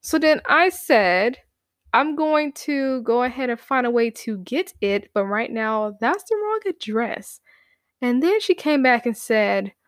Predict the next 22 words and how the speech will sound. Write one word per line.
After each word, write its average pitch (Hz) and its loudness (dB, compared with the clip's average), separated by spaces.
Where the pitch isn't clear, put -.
"I 240 2
am 233 2
sorry, 226 0
but, 277 0
you 339 0
know, 349 2
some 339 -8
customers 302 -2
forget 277 -4
to," 208 0
uh, 226 4
what'd 302 0
she 349 4
say? 370 -4
She 330 -4
said, 240 -4
"Some 311 -4
customers 254 -2
forget 220 0
to 196 0
deselect 208 -4
the - -4